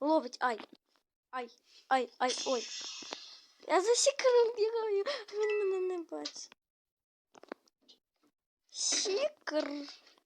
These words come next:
Сікер, сікер. Та сікер. Тут це є зомбі.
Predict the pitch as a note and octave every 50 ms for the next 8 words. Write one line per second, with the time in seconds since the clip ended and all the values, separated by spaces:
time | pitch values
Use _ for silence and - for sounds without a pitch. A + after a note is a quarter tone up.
0 | _ _ _ _ - - - - - E4 D4+ - - C4+ - - - - - D#4
1 | - _ - - - - - _ _ _ _ _ _ _ _ _ _ _ _ _
2 | _ _ _ _ _ _ _ _ _ _ _ _ _ _ _ G3+ - - G4 -
3 | - - C#5 - - - - - _ _ _ _ _ _ _ _ _ _ _ _
4 | _ _ _ _ _ _ _ _ - - - D#4+ E4+ F4+ F4+ F4+ - G4 G4 F#4+
5 | F#4 - _ _ - - - - G3+ G3+ - _ _ _ _ - D4+ D4 - _
6 | _ _ - - - F#4 - - - F4+ E4 D#4 D#4 D#4 D4 D4 - D#4 E4 E4+
7 | E4+ D4+ B3+ B3 A3+